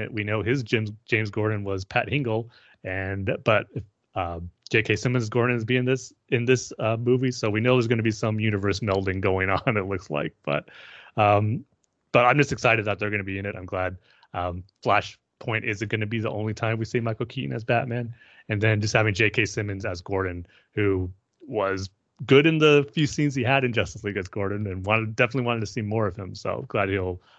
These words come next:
that'll be the case in Batgirl. So yeah, this movie is just shaping up to be really, really cool from what we're hearing about the casting, and then, uh, now getting this image, I'm excited for it. There's also been some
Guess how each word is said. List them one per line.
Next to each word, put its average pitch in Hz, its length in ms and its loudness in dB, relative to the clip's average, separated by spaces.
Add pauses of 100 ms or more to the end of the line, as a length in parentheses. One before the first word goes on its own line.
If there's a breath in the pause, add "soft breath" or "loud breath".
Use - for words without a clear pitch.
that'll 110 180 6
be 101 140 0
the 92 100 -4
case 87 380 -8
in 90 200 -10
Batgirl. 85 480 -6
So 69 320 -10 (480 soft breath)
yeah, 127 120 6
this 139 160 2
movie 147 160 6
is 127 80 2
just 131 160 0
shaping 123 220 2
up 117 100 -4
to 127 80 -6
be 110 180 0
really, 113 280 0
really 107 280 0
cool 107 240 0
from 95 400 -4 (200)
what 101 160 0
we're 95 80 0
hearing 107 180 4
about 98 180 0
the 143 60 -6
casting, 131 500 2
and 104 100 -2
then, 98 300 -2 (400 soft breath)
uh, 92 60 0
now 107 260 4
getting 110 280 2
this 107 180 -4
image, 113 340 -2
I'm 120 160 -2
excited 98 380 -2
for 73 220 -6
it. - 120 -8 (560 soft breath)
There's 117 140 4
also 156 220 6
been 160 160 4
some 117 460 0